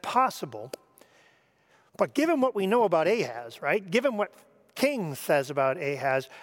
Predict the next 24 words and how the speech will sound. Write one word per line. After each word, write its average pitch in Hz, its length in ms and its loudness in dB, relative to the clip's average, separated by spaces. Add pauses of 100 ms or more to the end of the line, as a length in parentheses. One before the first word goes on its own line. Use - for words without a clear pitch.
(260)
I 196 140 0
don't 233 220 2
think 185 180 -2
this - 220 -8
is 139 100 -10
piety 135 540 0
from 117 220 -12
the 113 100 -18
king. 107 320 -16 (760)
I 202 140 6
think 247 140 -4
the - 40 -6
king 214 220 0
just 175 160 0
says 196 200 2
those 165 200 -4
words 160 340 0 (520)
to 170 100 -6
get 170 560 -2
Isaiah 143 640 0 (200)
out 143 180 4
of 131 120 -4
his 123 180 -8
hair. 113 340 -8